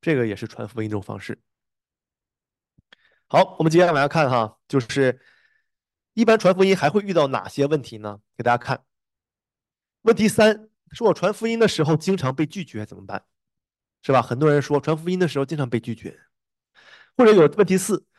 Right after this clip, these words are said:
说我传福音的时候传着传着，说着说着就开始讨论，讨论的最后急眼了，面红耳赤，那这怎么办呢？你说最后每次传福音都以讨论收场，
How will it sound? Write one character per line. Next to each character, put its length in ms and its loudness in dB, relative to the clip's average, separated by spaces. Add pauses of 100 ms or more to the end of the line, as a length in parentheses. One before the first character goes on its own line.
(140)
说 180 4
我 80 4
传 280 0
福 120 0
音 100 2
的 80 -2
时 80 -4
候 80 0
传 360 -4
着 100 0
传 340 -4
着， 100 -2
说 280 -2
着 120 0
说 220 -6
着 100 -8
就 160 -10
开 220 -6
始 260 -12 (180)
讨 200 -6
论， 380 -4 (840)
讨 220 -2
论 180 -2
的 80 0
最 160 -2
后 380 -2 (680)
急 200 -2
眼 180 0
了， 380 -4 (600)
面 240 0
红 160 -2
耳 180 0
赤， 380 -6 (560)
那 80 -8
这 120 -4
怎 140 -2
么 80 -6
办 200 0
呢？ 100 0
你 100 -8
说 160 -2
最 120 -2
后 140 -2
每 200 -4
次 260 -6
传 260 -4
福 140 -10
音 160 -6
都 280 -2
以 240 -14
讨 240 -4
论 260 -2
收 220 -8
场， 260 -14